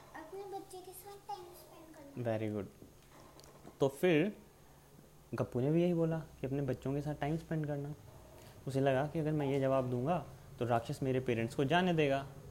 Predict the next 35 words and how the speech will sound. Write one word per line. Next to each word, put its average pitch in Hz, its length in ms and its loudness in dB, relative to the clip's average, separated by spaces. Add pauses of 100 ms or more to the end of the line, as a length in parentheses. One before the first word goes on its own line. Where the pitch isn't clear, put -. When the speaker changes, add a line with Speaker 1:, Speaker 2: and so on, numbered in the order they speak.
(140)
Speaker 2:
क्योंकि 131 180 0
उसे 135 160 0
लगेगा 131 380 4
कि 185 120 4
उनके 135 400 2
लिए 156 120 0
सबसे 156 220 0
ज़्यादा 147 180 4
इंपॉर्टेंट 147 480 0
तो 165 80 0
इसके 160 220 -4
साथ 170 120 -4
टाइम 160 220 0
स्पेंड 170 300 -2
करना 160 240 0
है। 147 240 -8 (420)
इसलिए 143 220 2
मुझे 147 220 2
इन्हें 151 160 4
जाने 143 240 2
देना 165 220 4
चाहिए, 143 340 -2
क्योंकि 143 420 -4
गुफा 135 220 0
में 151 120 2
रह 151 120 2
के 147 120 -2
तो 156 100 -2
ये 160 80 2
टाइम 156 200 2
स्पेंड 156 260 -2
नहीं 170 140 2
कर 180 100 4
पाएंगे 127 300 -2
ना। 175 160 -4